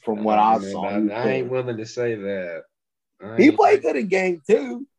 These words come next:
Speaker 1: Not now. I,
Speaker 2: I
Speaker 1: I,
Speaker 2: ain't
Speaker 1: I didn't see much out of him in game three. But Tyronn Lue,
Speaker 2: About to go
Speaker 1: all
Speaker 2: look at
Speaker 1: I'm
Speaker 2: the
Speaker 1: saying
Speaker 2: box score
Speaker 1: is
Speaker 2: on that one.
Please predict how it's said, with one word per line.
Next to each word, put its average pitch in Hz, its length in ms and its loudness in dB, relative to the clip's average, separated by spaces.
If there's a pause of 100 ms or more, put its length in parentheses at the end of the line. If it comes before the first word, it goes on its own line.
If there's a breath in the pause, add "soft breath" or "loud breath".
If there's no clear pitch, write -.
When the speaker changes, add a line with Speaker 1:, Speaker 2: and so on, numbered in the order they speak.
(180)
Speaker 1:
Not 196 300 -4
now. 196 220 -2
I, 131 120 -4
Speaker 2:
I 120 200 -2
Speaker 1:
I, 120 60 -2
Speaker 2:
ain't 120 220 -6 (220)
Speaker 1:
I - 40 -14
didn't 160 180 -14
see 156 120 -8
much 151 240 -6
out 135 100 2
of 123 80 -8
him 117 80 -6
in 107 60 -8
game 104 260 -10
three. 101 320 -12 (400)
But 117 340 2 (180)
Tyronn 196 520 2
Lue, 170 280 -2 (160)
Speaker 2:
About 120 100 -4
to - 80 -6
go - 80 -4
Speaker 1:
all 165 60 -2
Speaker 2:
look 160 120 -4
at 156 40 -6
Speaker 1:
I'm 151 80 -10
Speaker 2:
the 123 60 -20
Speaker 1:
saying 135 220 -8
Speaker 2:
box 120 80 -10
score 117 100 -8
Speaker 1:
is 113 200 -8
Speaker 2:
on 87 140 -18
that 82 180 -16
one. 76 220 -20